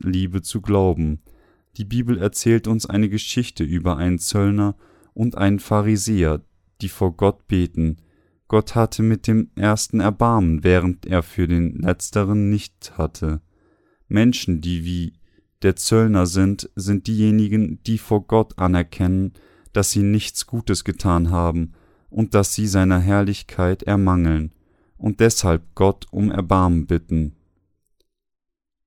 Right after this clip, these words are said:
Dies sind die Arten von Menschen, die in Gottes Liebe der Gerechtigkeit gekleidet würden werden.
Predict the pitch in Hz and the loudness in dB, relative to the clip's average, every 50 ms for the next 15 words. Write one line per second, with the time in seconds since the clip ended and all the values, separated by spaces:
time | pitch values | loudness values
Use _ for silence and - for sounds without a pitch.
0 | _ _ _ _ _ _ _ _ _ _ _ _ _ _ - 120 123 - - 104 | _ _ _ _ _ _ _ _ _ _ _ _ _ _ -6 -4 -2 0 0 0
1 | 90 - - - - 78 90 92 98 - - 107 98 - - 95 90 87 90 90 | 0 -2 -6 -6 0 4 4 4 4 4 2 -2 -2 0 0 2 2 2 2 2
2 | 95 - - - 113 101 90 95 107 113 110 107 92 80 - 92 95 95 - 110 | 0 -2 -4 -4 -4 -4 -2 -2 -4 -2 0 -2 -2 0 0 0 -2 0 -2 -6
3 | - - - 87 92 92 90 92 98 95 90 76 - 87 82 82 87 95 - - | -6 -6 -4 -4 -4 -2 -2 0 2 2 0 0 0 -2 0 0 0 -2 -2 -8
4 | 92 - - 107 98 - - 107 92 - - 101 92 92 85 87 82 - - - | -14 -4 -2 -2 -2 -2 -4 -8 -4 -2 0 2 2 2 2 0 -4 -6 -10 -18
5 | _ - 87 80 90 92 90 90 98 95 85 95 92 87 85 82 80 80 80 78 | _ -14 -6 -2 0 0 2 2 0 0 0 2 2 2 2 0 0 -2 -2 -2
6 | 78 | -4